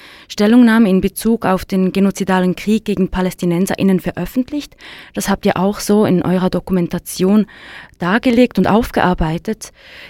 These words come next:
Die Birzeit sagt in ihrer Stellungnahme, zur Beendigung von Siedlergewalt und der Apartheid sollten akademische Einrichtungen, welche mit israelischen Universitäten kooperieren, gemieden werden.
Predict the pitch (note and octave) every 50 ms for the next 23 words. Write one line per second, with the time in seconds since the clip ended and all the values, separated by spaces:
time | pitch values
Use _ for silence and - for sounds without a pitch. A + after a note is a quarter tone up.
0 | - _ - G#3+ G#3 G#3 G#3+ - - - - F3+ A#3 A3+ - - - G3+ F#3+ F#3+
1 | A3+ C4 - - - - - - - - - - A3 G#3 G#3+ - - G#3+ - -
2 | G3+ G#3 G#3+ G3+ - G#3+ G#3 A#3 C4+ B3 A3 G#3 G3+ G3+ G3+ G3+ G3+ G3+ - -
3 | - - - - _ - - A3+ G#3+ A3 A3+ - A3 - - G#3+ B3 B3+ B3+ A3+
4 | A#3 A3 A3 G3+ - A3 G#3+ A3 G#3+ - - A3+ B3 B3+ A#3+ - A#3 F#3 G3 F#3
5 | F#3+ - G#3 G3+ - G3+ - - F#3 - - F#3 F#3+ G#3+ - - A#3 A3 A3 A3
6 | - - - - - - - - - G#3+ G#3 A3+ A#3 - A#3 - - G3 - A3+
7 | A3 G#3+ G#3+ A#3 A#3+ - - - - G3+ A3 B3 B3 A#3+ A#3 - - A3+ G3 G3
8 | G#3 G#3+ F3 E3+ F3+ - G#3 G3 F3 E3+ - - F3+ - F3+ F#3 F#3 G3 G3 -
9 | G#3 - - G#3 G#3 F#3 G3+ G3+ - G#3+ - - G3 G3 G3 - A#3 G#3+ - _
10 | - G#3+ G#3 - - G3+ F#3 G3 F#3+ B3 B3+ - G#3+ A3+ B3 C4 - - - -
11 | - - A3+ G#3 G3+ G#3 G#3+ A#3+ A3 A3 F3 D#3+ F3 D#3+ D#3 D#3 - D#3 D#3+